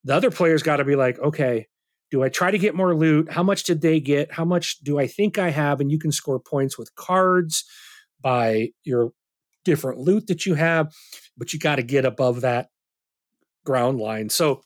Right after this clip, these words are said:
it was really neat because I was playing and I, I went and I got in a room where the first one of the, one of artifact was at. And I'm like, "Well, I'm not gonna grab that." But then the dragon attacked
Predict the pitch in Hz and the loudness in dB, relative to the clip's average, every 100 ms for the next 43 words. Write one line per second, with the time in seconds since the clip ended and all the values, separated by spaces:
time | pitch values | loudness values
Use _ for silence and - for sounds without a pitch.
0 | _ _ _ _ _ _ _ - 277 254 | _ _ _ _ _ _ _ -4 0 0
1 | 202 277 269 214 240 285 226 185 190 165 | 2 2 2 2 2 0 -2 0 2 2
2 | 175 170 160 - 233 285 196 160 156 - | 2 0 -2 -12 -6 -2 0 -2 -6 -14
3 | - - _ - 170 160 160 160 156 151 | -20 -20 _ -2 0 2 0 0 0 2
4 | 220 247 160 156 151 185 226 196 151 165 | 0 0 0 0 2 0 0 0 2 2
5 | 160 147 135 - 160 151 - 147 135 123 | 2 2 0 -2 -2 -2 -4 -4 -4 -6
6 | 170 143 151 127 143 151 135 127 143 120 | -4 0 0 0 0 0 -6 -8 -6 -4
7 | 131 127 147 143 139 190 349 311 190 160 | -4 -2 -4 -4 -2 -2 0 0 0 0
8 | 143 131 120 131 120 139 _ _ _ _ | 0 -2 -2 -4 -4 -10 _ _ _ _
9 | _ _ _ 185 180 196 196 160 135 160 | _ _ _ -6 0 0 2 0 0 0
10 | 247 254 185 160 151 139 143 - | 0 0 -2 -2 -4 -2 -4 -6